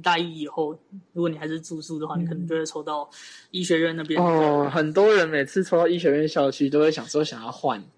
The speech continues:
Speaker 1: 对，对，
Speaker 2: 换成那个校-，
Speaker 1: 对。
Speaker 2: 总校区，哦。
Speaker 1: 是的，是的。
Speaker 2: 对，那个
Speaker 1: 就是
Speaker 2: 城中之乱。
Speaker 1: 交-，交通车就会变得很方便。
Speaker 2: 哦，而且不用钱，直接搭爆啊。
Speaker 1: 嗯，嗯。
Speaker 2: 然后就一直搭在那边坐一整天。
Speaker 1: <laughs> 太夸张了吧？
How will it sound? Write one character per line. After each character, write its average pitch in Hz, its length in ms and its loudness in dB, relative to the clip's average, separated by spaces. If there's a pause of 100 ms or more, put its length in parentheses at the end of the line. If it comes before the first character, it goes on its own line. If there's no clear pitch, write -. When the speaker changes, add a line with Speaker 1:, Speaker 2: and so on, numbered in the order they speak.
Speaker 1:
对， 165 140 2
对， - 20 4
Speaker 2:
换 151 140 4
成 143 160 -2
那 143 100 -2
个 139 160 4
校-， 127 220 -2
Speaker 1:
对。 - 60 -16
Speaker 2:
总 113 160 -10
校 123 200 -4
区， - 240 -10
哦。 127 140 -2
Speaker 1:
是 180 80 0
的， 147 180 -8
是 156 140 -14
的。 165 100 -20 (160)
Speaker 2:
对， 120 300 -4
那 127 80 -10
个 139 220 -8 (280)
Speaker 1:
就 165 120 0
是 170 120 4
Speaker 2:
城 156 120 2
中 160 100 2
之 - 180 -4
乱。 139 180 0
Speaker 1:
交-， 175 80 2
交 175 80 -4
通 175 100 -6
车 170 180 0
就 170 80 0
会 165 100 4
变 160 140 -4
得 151 80 -12
很 - 80 -18
方 - 240 -20
便。 - 180 -20 (240)
Speaker 2:
哦， 185 380 -2
而 220 80 4
且 240 100 4
不 - 120 -2
用 208 120 4
钱， 160 380 0
直 160 100 0
接 160 80 4
搭 147 240 0
爆 131 360 2
啊。 117 280 -10 (200)
Speaker 1:
嗯， 156 400 -8
嗯。 139 100 -20
Speaker 2:
然 147 80 -8
后 - 20 -4
就 165 60 2
一 180 100 2
直 160 80 -6
搭 143 280 2
在 143 40 0
那 147 60 0
边 147 320 -4
坐 156 180 4
一 147 60 4
整 117 180 -4
天。 120 200 -6
Speaker 1:
<laughs> 277 1900 -2
太 156 160 -8
夸 143 140 -8
张 139 200 -12
了 127 60 -20
吧？ - 80 -20